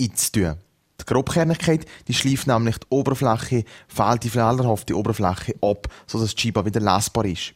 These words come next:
Weil die oberste Fläche ist ja nicht schon das, was die C D eigentlich abspielt, sondern da ist noch so eine Art Schutzhülle drauf.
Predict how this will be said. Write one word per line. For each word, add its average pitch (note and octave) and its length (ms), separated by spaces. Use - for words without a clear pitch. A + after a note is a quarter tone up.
Weil E3 300
die - 80
oberste C3+ 400
Fläche A#2 420
ist B2+ 140
ja B2 80
nicht A#2+ 220
schon C3 140
das, G#2 260
was A#2 140
die G2+ 120
C A#2 220
D A2+ 160
eigentlich G#2 360
abspielt, D3+ 440
sondern D3 220
da B2+ 100
ist C3 80
noch C3+ 80
so C3 100
eine B2+ 120
Art B2 220
Schutzhülle F#2+ 520
drauf. D2+ 380